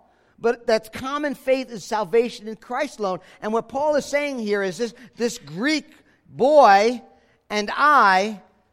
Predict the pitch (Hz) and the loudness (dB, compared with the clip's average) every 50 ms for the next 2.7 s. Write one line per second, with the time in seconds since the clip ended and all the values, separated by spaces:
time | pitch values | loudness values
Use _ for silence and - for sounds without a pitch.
0 | _ _ - 190 202 196 - - 269 254 - - - 277 277 294 285 233 202 185 | _ _ -6 -6 -6 -4 -6 -8 -8 -8 -8 -8 -6 -2 0 2 4 6 6 6
1 | 185 196 202 190 - _ _ _ _ _ _ - 240 262 285 269 202 175 180 190 | 6 4 0 -6 -12 _ _ _ _ _ _ -4 -2 0 0 -2 -4 -8 -12 -8
2 | 208 269 285 269 247 247 233 240 - 196 240 220 - | -4 -2 -2 0 0 2 0 0 -2 -4 -8 -8 -8